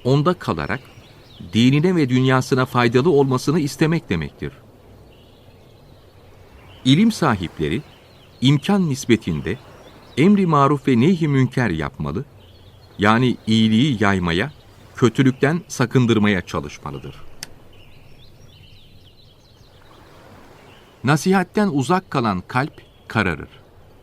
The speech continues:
Hadis-i şeriflerde buyuruldu ki, "Dinin temeli nasihattir." Duyduğu hak sözü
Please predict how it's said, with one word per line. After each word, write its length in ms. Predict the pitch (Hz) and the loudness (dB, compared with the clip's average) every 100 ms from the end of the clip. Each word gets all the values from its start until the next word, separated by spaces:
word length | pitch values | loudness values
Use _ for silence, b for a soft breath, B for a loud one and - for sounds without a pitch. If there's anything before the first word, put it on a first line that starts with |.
| - _ - - - - - - | -20 _ -20 -20 -20 -20 -20 -6
Hadis-i 380 | 107 123 113 120 | -2 0 -2 -2
şeriflerde 560 | 120 110 113 107 104 98 | 0 0 -2 -2 -2 -2
buyuruldu 360 | 101 98 120 | -2 -2 -4
ki, 240 | - 123 - - - - 90 | -2 -2 -4 -14 -20 -20 -4
"Dinin 400 | 120 139 190 160 | 2 4 4 2
temeli 420 | 127 143 131 127 120 | 0 0 2 2 0
nasihattir." 600 | 117 107 107 110 - 67 - - - - - - _ _ - - - - - _ _ - 101 | -2 -2 -4 -6 -10 -16 -18 -20 -20 -20 -20 -20 _ _ -20 -20 -20 -20 -20 _ _ -12 0
Duyduğu 360 | 156 175 226 185 | 0 2 0 0
hak 240 | 190 - | -2 -4
sözü 440 | - 90 98 113 | -4 -4 -2 -2